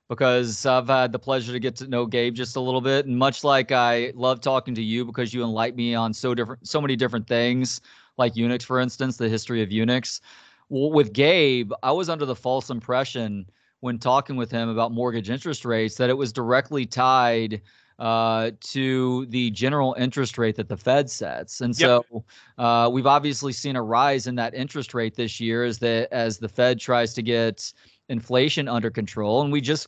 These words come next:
Speaker 1: got the news earlier this week that,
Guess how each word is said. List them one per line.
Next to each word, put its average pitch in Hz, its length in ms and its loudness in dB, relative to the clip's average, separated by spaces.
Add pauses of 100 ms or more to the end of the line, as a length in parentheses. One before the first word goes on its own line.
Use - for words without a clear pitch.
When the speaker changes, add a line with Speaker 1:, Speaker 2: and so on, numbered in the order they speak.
Speaker 1:
got 135 240 4
the 135 60 -4
news 135 600 -2
earlier 143 360 4
this 131 220 -2
week 131 440 -2
that, 113 340 0